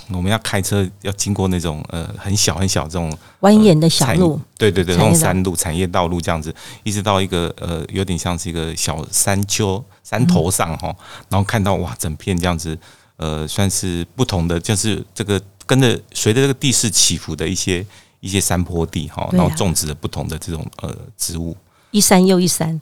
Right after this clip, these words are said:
Speaker 1: 对，然后那个
Speaker 2: 然后峰峰相连，然后连绵。
Speaker 1: 那种层次感这样子，
Speaker 2: 对。
Speaker 1: 很，真的，真的是有那个瑞士的 feel 欸。
Speaker 2: 有，我觉得有点先进的 feel 了，
Speaker 1: 嗯。
Speaker 2: 因为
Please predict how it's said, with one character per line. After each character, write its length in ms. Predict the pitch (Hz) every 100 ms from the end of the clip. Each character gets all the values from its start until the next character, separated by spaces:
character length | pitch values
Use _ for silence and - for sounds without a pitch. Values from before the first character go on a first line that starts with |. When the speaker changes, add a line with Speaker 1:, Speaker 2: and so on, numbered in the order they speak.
| - -
Speaker 1:
对， 420 | 127 110 92 78
然 100 | 95
后 60 | 127
那 60 |
个 40 | 185
Speaker 2:
然 80 | 131
后 60 |
峰 100 | 226
峰 200 | 208 226
相 260 | 226 202 202
连， 120 | 180 156
然 120 | 220
后 60 | 160
连 120 | -
绵。 80 | 170
Speaker 1:
那 60 | 160
种 80 |
层 100 | 180
次 180 | 160 127
感 180 | 107 95 78
这 40 |
样 80 | 104
子， 60 | 110
Speaker 2:
对。 300 | 170 151 85
Speaker 1:
很， 220 | - 104 101
真 140 | 190
的， 140 | 180 107
真 220 | - 170
的 120 | 175
是 300 | 113 143 120
有 200 | 95 78
那 140 | 85 110
个 100 | 98
瑞 200 | 107 90
士 200 | - 92
的 100 | 78
feel 320 | - 82 78 -
欸。 160 | 98 101
Speaker 2:
有， 260 | - 170 131 -
我 160 | 160
觉 120 | 151 180
得 60 |
有 140 | 185 170
点 220 | 170 139
先 360 | - 190 160 175
进 200 | 196 143
的 100 | 139
feel 340 | - 147 135
了， 100 | 139
Speaker 1:
嗯。 280 | 113 107 95
Speaker 2:
因 60 | 226
为 160 | 254